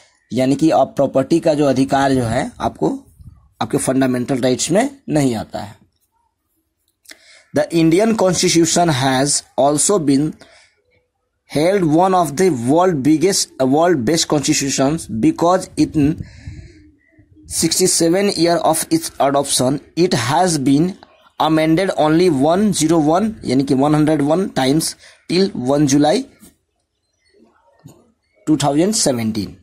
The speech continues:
जो इंडियन कॉन्स्टिट्यूशन जो है, वो दुनिया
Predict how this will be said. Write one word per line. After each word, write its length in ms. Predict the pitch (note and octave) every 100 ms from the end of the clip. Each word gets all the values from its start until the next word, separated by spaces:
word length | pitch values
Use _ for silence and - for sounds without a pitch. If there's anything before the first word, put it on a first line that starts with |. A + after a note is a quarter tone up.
| _ _ _ _ - - _
जो 80 | C3+ D#3
इंडियन 320 | E3+ E3 G#3+ A3
कॉन्स्टिट्यूशन 680 | F#3 F3 E3+ F3 F3+ F#3
जो 120 | E3
है, 260 | B2+ C#3 F3+
वो 260 | C#3 C#3+ D#3+
दुनिया 440 | A#2 E3 F3+